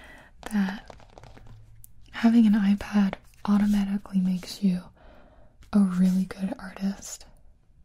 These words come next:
You don't even have to practice that much. You're just automatically way better,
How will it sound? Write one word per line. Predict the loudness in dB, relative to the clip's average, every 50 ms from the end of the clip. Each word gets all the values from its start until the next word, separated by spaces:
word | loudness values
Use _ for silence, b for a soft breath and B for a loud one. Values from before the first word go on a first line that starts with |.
| _ -20 -20 -10 -2 2
You | 4 4
don't | 6 6 4
even | 4 4 2
have | 2 0 -2
to | -6 -12
practice | -12 -12 -12 -12 -16 -18 -18 -16 -10 -4
that | -2 0 0
much. | 0 0 -2 -4 -6 -12 -20 -20 _ _ b b b b b b b b b b b b b b b b -8 0
You're | 2 2 2 2
just | 0 -4 -8 -8 -8 -10 -18 -8 -2
automatically | -2 0 0 0 0 -2 -2 -2 -2 -4 -6 -6 -4 0 0 0 0 -2 -4 -8 _ _ -10
way | -4 -2 -2 -2
better, | -2 -4 -4 0 0 2 2 0